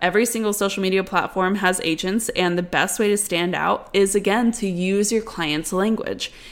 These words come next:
And so think about what kind of content catches your attention. Content probably catches your attention when you feel seen and understood.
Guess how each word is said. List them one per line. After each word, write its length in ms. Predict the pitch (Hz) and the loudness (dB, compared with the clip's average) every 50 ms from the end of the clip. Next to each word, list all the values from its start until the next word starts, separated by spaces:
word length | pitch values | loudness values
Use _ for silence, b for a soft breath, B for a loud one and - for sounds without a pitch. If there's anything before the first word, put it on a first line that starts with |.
| B B | B B
And 160 | B 226 226 226 | B 2 2 4
so 180 | - 247 240 | 6 4 4
think 240 | 233 - 254 285 370 | 4 4 2 2 2
about 540 | 381 - 330 285 247 214 - - - - - | 2 4 6 6 6 6 4 -4 -14 -8 4
what 220 | 214 254 254 262 | 4 4 4 4
kind 200 | - 254 285 269 | 0 0 2 2
of 120 | 247 226 - | 2 0 0
content 480 | - 233 226 233 233 - 233 - - | -2 0 0 0 0 -2 -6 -6 -4
catches 460 | - 202 196 196 - 202 185 180 - - | 0 0 0 2 2 0 0 0 -2 -6
your 340 | 165 160 160 180 202 226 214 | -6 0 2 4 6 8 8
attention. 720 | 180 - - - - - - - - - - - - - - - - - - - - - - - - - - - - - - - - - - - - - - B B B B B B B B B | 6 6 4 -2 -6 -4 -4 -2 -4 -4 -4 -4 -6 -6 -8 -10 -12 -12 -12 -16 -20 -20 -20 -20 -18 -18 -20 -20 -18 -14 -14 -12 -12 -12 -14 -16 -18 -8 -8 B B B B B B B B B
Content 460 | - - 262 285 339 - 285 - 220 | 2 4 4 4 6 4 2 2 4
probably 400 | - 226 220 226 214 220 202 185 | 4 2 2 4 4 2 2 2
catches 420 | 190 - 208 196 196 - 196 185 175 | 2 2 2 2 2 2 0 0 2
your 120 | 170 175 | 2 2
attention 440 | 175 175 - 165 170 - - 190 190 | 2 0 -4 -6 -4 -2 -2 0 2
when 120 | 185 175 | 2 2
you 120 | 170 170 170 | 0 -2 0
feel 200 | - 170 160 165 | 2 2 2 2
seen 320 | - - - 165 160 156 | 0 0 2 2 2 2
and 120 | 151 143 | 2 0
understood. 640 | 143 139 - - 147 - - - - 98 - - | 0 0 -2 -2 -4 -4 -4 -4 -4 -4 -4 -6